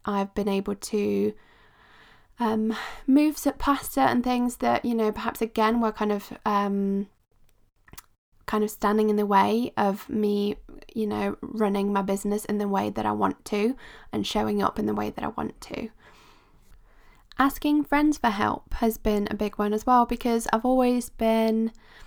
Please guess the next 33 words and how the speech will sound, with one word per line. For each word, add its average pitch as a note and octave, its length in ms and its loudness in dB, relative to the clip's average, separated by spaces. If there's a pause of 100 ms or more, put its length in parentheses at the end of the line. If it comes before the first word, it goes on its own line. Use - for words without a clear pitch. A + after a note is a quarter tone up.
(240)
and B3 100 4
you B3 80 6
might A#3+ 180 4
relate G#3 300 0
to - 80 -16
this, - 500 -4 (120)
um, G#3 440 0
I've A3 100 -4 (260)
always B3 240 2
been A#3 160 0
kind A3+ 120 2
of A3 120 0
reluctant - 500 0
to G#3 540 2
be, G3+ 400 0 (440)
you B3+ 140 -2
know, G#3+ 380 -2
a B3 60 -4
problem F#4 420 2
for A3 120 -2
anyone, F#3+ 560 0
and G#3 560 -2
I G#3+ 40 -2
don't G#3 220 -2
want G#3+ 180 -2
to - 80 -18
put - 200 0
anyone A#3+ 400 0
out. D#4 380 -2
So A3 520 2 (1200)
I B3 100 4
would A#3+ 160 6
of-, B3+ 220 0